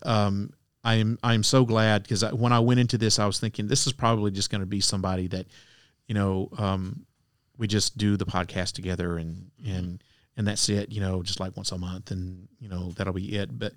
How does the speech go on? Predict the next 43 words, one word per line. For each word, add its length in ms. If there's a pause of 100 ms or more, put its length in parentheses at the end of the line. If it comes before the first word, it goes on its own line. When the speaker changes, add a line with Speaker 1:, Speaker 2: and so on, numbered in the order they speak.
(400)
Speaker 1:
um, 460 (1500)
then, 500
you 100
know, 120
we 120
talked 460
and, 400
and 120
I 60
invited 300
you 120
on 320
and, 280 (120)
and, 240 (260)
you 100
know, 60
you, 120 (160)
you, 80 (320)
you 80
took 200
the 60
job. 520 (340)
Speaker 2:
Yes. 460 (440)
Speaker 1:
I 80
hope 260
you've 100
Speaker 2:
Signed 180
my 80
Speaker 1:
squirreled 160
Speaker 2:
life 80
Speaker 1:
away 340
Speaker 2:
away. 40
Speaker 1:
all 160
that 160
money 280
that 120
I've 140
given 240
you 200
over 180
the 60
years. 420
Speaker 2:
<laughs> 40